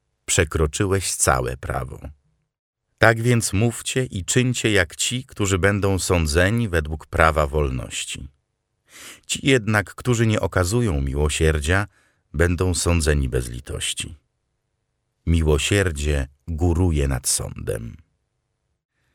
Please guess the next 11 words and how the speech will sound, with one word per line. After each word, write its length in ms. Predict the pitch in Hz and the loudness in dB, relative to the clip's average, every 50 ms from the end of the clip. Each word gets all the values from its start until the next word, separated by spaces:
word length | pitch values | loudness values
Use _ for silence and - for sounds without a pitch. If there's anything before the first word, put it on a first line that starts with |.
| _ _ _ _ _ _ _ - | _ _ _ _ _ _ _ -4
Bracia 420 | 80 90 101 104 98 - - 90 82 | 0 2 4 4 2 2 -2 -2 0
moi, 500 | 80 73 67 67 65 58 58 67 65 67 73 - _ _ _ _ _ _ _ _ _ _ _ _ _ _ _ _ - - - - - - - | 0 0 -2 -2 -4 -8 -10 -12 -16 -18 -20 -20 _ _ _ _ _ _ _ _ _ _ _ _ _ _ _ _ -20 -20 -20 -20 -12 -4 2
jaki 320 | 90 117 135 131 - 143 | 4 4 4 2 0 -6
z 100 | 127 - | -4 0
tego 240 | - 147 131 135 127 | 2 2 4 2 2
pożytek, 540 | - - 110 92 98 127 131 - 143 - - | 2 2 0 2 0 -2 -6 -6 -8 -6 -6
jeśli 300 | 110 101 - - - - | -6 -4 -4 -4 -6 -6
ktoś 320 | - - 131 139 - - | -2 0 0 0 0 0
mówi, 380 | 90 95 117 120 117 131 123 101 | 0 2 2 2 0 0 -2 2
że 180 | 85 92 90 | 4 4 2
wierzy, 600 | 80 78 85 85 82 78 71 69 78 95 107 120 | 4 4 2 4 4 4 2 0 -2 -2 -4 -6